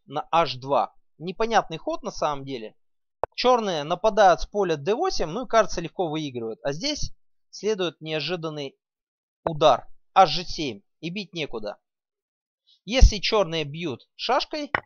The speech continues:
тогда бьем дамкой на С семь и ловим дамку черных с выигрышем. Вот такой красивый этюдный выигрыш.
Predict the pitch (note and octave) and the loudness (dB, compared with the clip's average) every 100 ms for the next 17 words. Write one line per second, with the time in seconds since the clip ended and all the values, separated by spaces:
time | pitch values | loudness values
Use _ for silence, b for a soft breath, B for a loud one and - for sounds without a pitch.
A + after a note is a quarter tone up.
0 | _ _ _ - - _ _ _ _ E3 | _ _ _ -10 -10 _ _ _ _ -4
1 | E3 F#3 D#3 F3+ C#3+ B2+ E3+ - C3 A2 | 2 2 2 -4 -4 0 0 2 -4 -6
2 | - C#3 D3 F#3 F3 D#4+ D#4+ C#4 G3+ G#3 | -10 -12 -6 -6 -6 -8 -6 -6 -6 -4
3 | F#3 D#3 A#2 C3 B2 C3 - A#2+ G#2 - | -2 -2 -2 -4 -4 -12 -10 -10 -10 -14
4 | D3+ D3+ A2+ G#2 - - _ _ _ _ | -10 -8 -8 -12 -14 -18 _ _ _ _
5 | _ _ C3+ - - D#3 E3+ C#3+ F3+ E3 | _ _ -18 -18 -14 -4 -2 -2 -4 -4
6 | G#3 F#3+ D3+ - D#3+ D3+ D3 C#3 - - | -2 -2 -4 -6 -10 -8 -4 0 0 -4